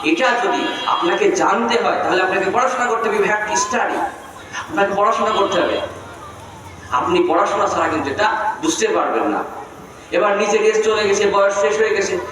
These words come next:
তাহলে কি করা যায়? একটা সন্তানকে আলেম বানান, কারণ আপনার তো এই জিনিসগুলো জানতে হবে। আপনি তো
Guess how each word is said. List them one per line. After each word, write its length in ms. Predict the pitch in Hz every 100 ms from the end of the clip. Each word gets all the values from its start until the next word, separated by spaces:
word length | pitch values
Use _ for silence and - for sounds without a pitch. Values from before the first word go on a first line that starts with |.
| -
তাহলে 300 | 170 190 185
কি 100 | 190
করা 260 | 190 180 165
যায়? 180 | 156
একটা 160 | 160 170
সন্তানকে 520 | 165 175 175 175 165
আলেম 260 | 156 160 160
বানান, 220 | 151 147 151 - - - - - - - - - - - - -
কারণ 180 | 123 147
আপনার 240 | 156 185 180
তো 60 |
এই 120 | 185
জিনিসগুলো 400 | 180 202 196 214
জানতে 360 | 175 - - 269
হবে। 200 | - - 190 - - - - - - - - - - - - -
আপনি 360 | 104 170 180
তো 140 | 196